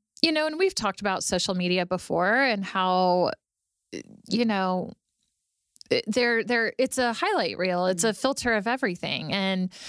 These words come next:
Speaker 1: you kind of have this power behind a keyboard or a phone screen to, like, put on whatever image you want. Um,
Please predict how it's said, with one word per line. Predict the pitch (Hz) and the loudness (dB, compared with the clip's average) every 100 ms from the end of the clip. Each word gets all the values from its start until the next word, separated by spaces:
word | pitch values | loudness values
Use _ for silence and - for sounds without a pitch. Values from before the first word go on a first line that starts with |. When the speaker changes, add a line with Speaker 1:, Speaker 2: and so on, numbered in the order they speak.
| - - - | -12 -12 -2
Speaker 1:
you | 233 | -2
kind | 233 240 | 2 0
of | 240 | 0
have | - 226 | -2 -2
this | 220 202 | -2 -4
power | - - 254 214 | -4 -2 0 0
behind | 202 196 202 190 | 0 -2 -4 -4
a | |
keyboard | 180 214 208 208 202 | -2 0 2 4 4
or | 190 180 | 4 2
a | 175 | 2
phone | 240 254 | 0 0
screen | 240 - 190 180 180 | -2 0 0 0 0
to, | - 190 | 0 2
like, | 185 180 - | 0 -2 -4
put | - 196 | -2 0
on | 196 196 | 0 0
whatever | 185 180 185 | 0 -2 -2
image | 190 185 175 | 0 0 0
you | - | 0
want. | - 277 - - - - - - - - - - | 2 0 -2 -8 -10 -10 -10 -10 -10 -10 -14 2
Um, | 226 226 220 214 202 196 196 | 2 4 2 0 -2 -2 -4